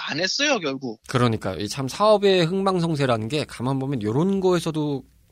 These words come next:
Speaker 2: 딱 갈리는 시점인데.
Speaker 1: 제 개인적으로 우리나라 아이티 이 산업 쪽이 딱 그게 제일 큰 문제였거든요.
Speaker 2: 음.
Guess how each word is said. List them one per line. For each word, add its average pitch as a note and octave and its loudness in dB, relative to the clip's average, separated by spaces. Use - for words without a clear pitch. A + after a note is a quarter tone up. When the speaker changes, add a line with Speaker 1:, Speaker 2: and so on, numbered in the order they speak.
Speaker 2:
딱 G3 -8
갈리는 B2+ 0
시점인데. F#2+ -8
Speaker 1:
제 F#3 4
개인적으로 C4+ -4
우리나라 B3 2
아이티 A3 0
이 E3 -8
산업 B3 -2
쪽이 G#3+ -4
딱 - 0
그게 F#3+ -4
제일 E3 0
큰 A#3+ 0
문제였거든요. B2 0
Speaker 2:
음. G#2+ -2